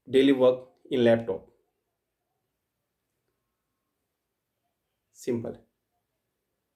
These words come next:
तो आप समझ गए। इसमें यस और यस का एक जो फॉर्मूला है, उसको भी समझ लेते हैं।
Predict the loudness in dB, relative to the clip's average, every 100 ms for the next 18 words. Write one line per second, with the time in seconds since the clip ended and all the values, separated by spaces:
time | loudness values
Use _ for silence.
0 | _ -2 -2 0 -2 -4 -4 -10 -12 _
1 | _ _ _ _ _ _ _ _ _ _
2 | _ -2 2 4 6 6 4 2 2 2
3 | -2 -4 -2 -2 -2 -6 -2 -4 -2 -2
4 | -2 -4 -4 -4 -4 -4 -6 -4 -8 -10
5 | -16 _